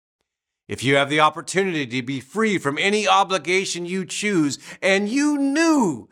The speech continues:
that you were declared pure in God's sight by faith and are destined to see Jesus Christ and be conformed to his glorious image, what things would you immediately want to stop doing?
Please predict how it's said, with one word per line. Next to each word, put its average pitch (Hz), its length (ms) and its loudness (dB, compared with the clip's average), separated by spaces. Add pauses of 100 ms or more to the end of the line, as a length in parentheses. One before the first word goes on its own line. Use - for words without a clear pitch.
that 143 160 -4
you 165 160 2
were 160 80 4
declared 151 560 0
pure 170 340 0
in 135 140 -4
God's 135 380 0
sight 139 340 -2 (240)
by 143 240 2
faith 147 420 -4
and 160 140 0
are 135 100 0
destined 214 600 -2
to 165 120 -6
see 208 480 -2 (220)
Jesus 233 560 0
Christ 131 420 -2
and 151 120 -8
be 123 80 -6
conformed 196 580 -2
to 175 60 -4
his 165 260 -2
glorious 175 400 -2
image, 175 260 -2 (280)
what 185 420 2
things 247 340 0
would 196 240 -2
you 240 140 -2
immediately 214 960 0 (160)
want 135 300 2
to 113 100 -16
stop 104 420 -4
doing? 95 360 -10